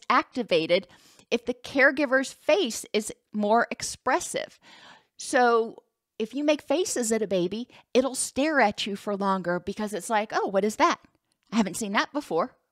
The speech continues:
What is that?" And every little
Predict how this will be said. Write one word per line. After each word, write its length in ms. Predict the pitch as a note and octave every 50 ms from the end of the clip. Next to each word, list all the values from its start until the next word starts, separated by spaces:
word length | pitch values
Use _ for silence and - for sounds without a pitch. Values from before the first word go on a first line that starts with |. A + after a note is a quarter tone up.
| _ _ -
What 160 | F3 E3+ F#3+
is 140 | B3 - -
that?" 180 | A4+ C5+ - - - _ _ _ _ _ - - - - - A#3+ - _ -
And 240 | A3+ - - - - _ _ -
every 400 | D4 D#4 D#4 D4+ E4 E4+ D#4+ D4+
little 600 | B3+ C4 C#4+ C4+ C#4 C4+ C#4 C4+ C4 C4 C4